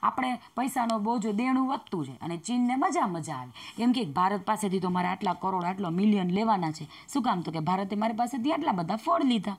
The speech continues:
જો આપણે દર વર્ષે એવું કરીએ, શું કામ? આપણી વસ્તી વધારે છે. આપણા દેશમાં તો ઓમ પણ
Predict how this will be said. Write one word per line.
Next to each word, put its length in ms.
જો 80
આપણે 200
દર 280
વર્ષે 260
એવું 140
કરીએ, 220
શું 160
કામ? 140
આપણી 240
વસ્તી 280
વધારે 360
છે. 60
આપણા 280
દેશમાં 420
તો 140
ઓમ 340
પણ 260